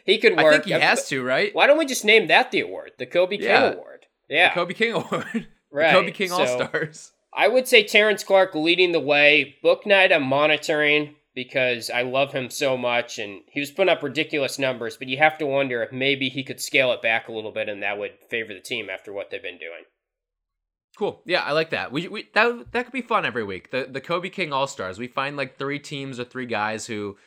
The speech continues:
Speaker 2: are gone, and, and their teams actually play better without them. Coaches,
Speaker 1: Right.
Speaker 2: players, <laughs> mascots, I don't care. Figureheads. Um, all right. My next one, did you see this story?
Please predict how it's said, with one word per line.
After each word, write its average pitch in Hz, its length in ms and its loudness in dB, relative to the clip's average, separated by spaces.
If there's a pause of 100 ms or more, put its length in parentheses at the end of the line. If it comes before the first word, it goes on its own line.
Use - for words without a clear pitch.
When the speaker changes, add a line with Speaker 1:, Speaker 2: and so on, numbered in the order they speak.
(200)
Speaker 2:
are 107 120 -6
gone, 113 580 -4
and, 101 600 -10
and 101 640 -12
their 110 100 -10
teams 123 260 -12
actually 123 280 -10
play 143 160 -10
better 147 260 -6
without 87 360 -14
them. 78 180 -20 (440)
Coaches, 127 280 -2
Speaker 1:
Right. - 200 -6
Speaker 2:
players, 143 500 -6
<laughs> - 0 -
mascots, 131 440 -10
I 131 80 -10
don't 160 140 -16
care. 101 260 -10 (260)
Figureheads. 156 560 -6 (440)
Um, 113 540 -2 (360)
all 147 80 2
right. 98 200 0 (360)
My 160 160 4
next 208 260 2
one, 147 400 -2
did 151 160 -4
you 202 80 -4
see 254 220 -4
this 143 200 -2
story? 151 520 -4